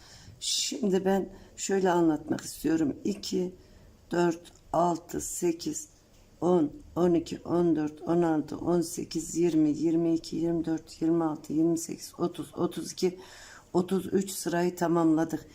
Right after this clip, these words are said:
Şimdi burada koltuk kısmını koyacağız ve kaç tane ilik ev açtık? Bir, iki, üç. Bu dördüncü ilik evimiz olacak. Hemen ilik evimizi açalım. Nasıl, e,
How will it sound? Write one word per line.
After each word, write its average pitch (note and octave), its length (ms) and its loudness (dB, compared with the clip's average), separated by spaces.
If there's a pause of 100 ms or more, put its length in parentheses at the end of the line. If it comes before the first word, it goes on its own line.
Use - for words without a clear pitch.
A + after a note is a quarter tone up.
(300)
Şimdi F3+ 460 0
burada F3 480 2 (340)
koltuk F#3+ 420 0
kısmını F#3 460 2
koyacağız E3 640 0 (440)
ve F#3 300 0 (500)
kaç G#3 260 -2
tane E3+ 280 2
ilik D#3+ 280 2
ev D#3 140 0
açtık? - 420 -6
Bir, F3 260 2 (160)
iki, - 400 -2
üç. F#3 380 -2 (320)
Bu G#3 140 -2
dördüncü F3+ 560 4
ilik E3+ 280 -2
evimiz F3+ 380 2
olacak. E3+ 480 0 (360)
Hemen G3+ 300 0
ilik F#3+ 400 -2
evimizi D#3 460 2
açalım. E3+ 640 -2 (580)
Nasıl, G3+ 420 0 (300)
e, D#3 80 2